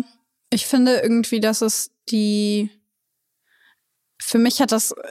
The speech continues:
in meiner persönlichen Wahrnehmung ganz viel mit Objektifizierung des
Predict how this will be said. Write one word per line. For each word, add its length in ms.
in 220
meiner 220
persönlichen 600
Wahrnehmung 380
ganz 260
viel 240
mit 260
Objektifizierung 1300
des 240